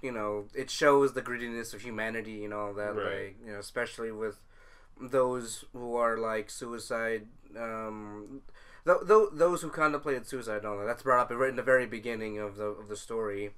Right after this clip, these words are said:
Speaker 2: Mm-hmm.
Speaker 1: And, like, even with just making friends or not having friends at all.
Speaker 2: Mm-hmm.
Speaker 1: Uh, but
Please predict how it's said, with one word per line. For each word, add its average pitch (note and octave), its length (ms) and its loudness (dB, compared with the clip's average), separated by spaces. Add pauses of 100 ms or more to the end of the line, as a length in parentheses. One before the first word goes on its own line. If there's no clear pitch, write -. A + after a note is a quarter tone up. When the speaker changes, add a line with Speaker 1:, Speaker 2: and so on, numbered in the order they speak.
(100)
Speaker 2:
Mm-hmm. G#2+ 260 -12 (320)
Speaker 1:
And, G#2+ 280 -4
like, G2+ 380 -2 (200)
even C#3 280 0
with C3+ 160 2
just B2+ 300 -2
making B2+ 400 -4
friends A#2+ 440 0
or G#2+ 120 -2
not A2 260 0
having A2 320 -2
friends G2+ 320 -6
at G2 80 -6
all. F#2 300 -6 (280)
Speaker 2:
Mm-hmm. F#2 300 -12 (1500)
Speaker 1:
Uh, G2 760 -2 (540)
but G#2+ 380 -4